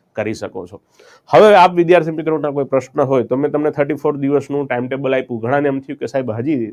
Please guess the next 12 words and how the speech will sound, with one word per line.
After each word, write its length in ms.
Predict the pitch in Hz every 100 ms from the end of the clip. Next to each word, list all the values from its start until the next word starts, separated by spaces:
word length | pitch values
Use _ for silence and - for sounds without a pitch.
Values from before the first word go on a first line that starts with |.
| -
તમે 220 | 131 143
જે 120 | 143
દિવસો 360 | 143 131 135 151
આપ્યા 300 | 147 160 214
ને 120 | 101 _ _ _ _
એ 60 | 170
દિવસોમાં 460 | 156 175 190 190
સાહેબ 220 | 175 196 143
છ 240 | - 160 185
દિવસ 320 | 185 190 185
તો 200 | - 117
વૈધા. 420 | 107 131 143